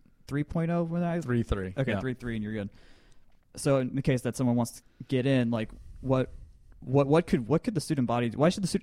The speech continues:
Speaker 1: a, why should a student body care about this office once they're in?
Speaker 2: Mm-hmm.
Speaker 1: But then,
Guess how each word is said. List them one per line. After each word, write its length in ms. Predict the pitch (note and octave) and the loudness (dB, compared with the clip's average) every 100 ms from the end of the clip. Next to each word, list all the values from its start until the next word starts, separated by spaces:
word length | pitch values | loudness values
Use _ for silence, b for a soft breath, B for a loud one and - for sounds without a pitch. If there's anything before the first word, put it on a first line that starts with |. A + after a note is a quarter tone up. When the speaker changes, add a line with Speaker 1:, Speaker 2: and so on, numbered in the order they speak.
| - | 0
Speaker 1:
a, 120 | E3 - - | 0 0 0
why 100 | F#3 | 2
should 140 | A3 | 2
a 40 | A3+ | 2
student 240 | F#3+ C#3+ | 2 2
body 200 | B2 A2 | 0 -2
care 220 | - G#2+ | -4 -6
about 200 | G2 F#2+ | -6 -8
this 160 | A#2 A#2 | -10 -8
office 320 | G#2 G#2+ G#2+ | -8 -8 -10
once 140 | A2 | -10
they're 120 | - - | -10 -8
in? 280 | A2 F#2+ - - | -6 -6 -10 -10
Speaker 2:
Mm-hmm. 180 | G2+ E2+ | -8 -6
Speaker 1:
But 160 | F2 E2+ | -6 -2
then, 260 | A#2+ A#2 | -2 -4